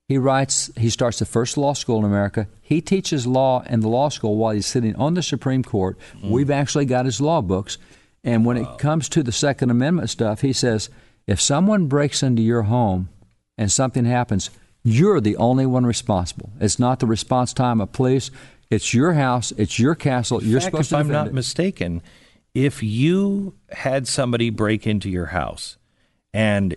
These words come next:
Speaker 2: you didn't stop them,
Speaker 1: Mm-hmm.
Speaker 2: the next house they robbed, you
Speaker 1: You're,
Speaker 2: were
Speaker 1: you're the
Speaker 2: responsible.
Speaker 1: guy.
Speaker 2: Right.
Speaker 1: 'Cause you didn't do,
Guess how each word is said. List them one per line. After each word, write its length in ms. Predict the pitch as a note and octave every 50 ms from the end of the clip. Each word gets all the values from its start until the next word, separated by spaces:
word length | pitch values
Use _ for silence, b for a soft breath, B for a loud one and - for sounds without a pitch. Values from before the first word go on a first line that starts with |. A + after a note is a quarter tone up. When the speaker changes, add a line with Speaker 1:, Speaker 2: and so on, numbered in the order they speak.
| - - -
Speaker 2:
you 500 | - D#2 D2+ E2+ G2 B2 C#3 D3 D3 C#3
didn't 800 | A2 F#2+ F2+ F2+ F#2 F#2+ A#2+ D#3+ F3+ F3 G#3+ - - - - - - _ _
stop 500 | - - - - - G#2 F2 D#2 - -
them, 260 | - C2+ A1 - E2+ - _ -
Speaker 1:
Mm-hmm. 240 | G2 F#2+ A2 B2 A#2+ F#2+
Speaker 2:
the 120 | G#2 A#2+ A2+
next 520 | A2 A2+ A#2 D3+ G3 A3+ - - - -
house 340 | G#2+ F#2+ E2 D#2 D2+ - -
they 180 | - F#2 F2+
robbed, 460 | F2 F2 F2 E2+ F2 F2 G2+ A2 A2 - - _ _ _ _ _
you 380 | - G2 G#2+ A2 - A3+ B3 C4
Speaker 1:
You're, 20 |
Speaker 2:
were 60 | B3 G3 F#3+
Speaker 1:
you're 40 | F#3
the 40 | F#3+
Speaker 2:
responsible. 580 | G3+ - - - A#3 A#3+ C4+ C4 G3+ - B2+ A#2+
Speaker 1:
guy. 280 | C3+ C#3+ B2+ E2+ - - -
Speaker 2:
Right. 300 | - A2+ A#2+ A#2 D#2 - - - - -
Speaker 1:
'Cause 220 | - A2+ F2 F#2
you 140 | A#2 D3 F#3
didn't 280 | F#3+ A3 G3 E3 D#3+
do, 100 | D3+ C#3+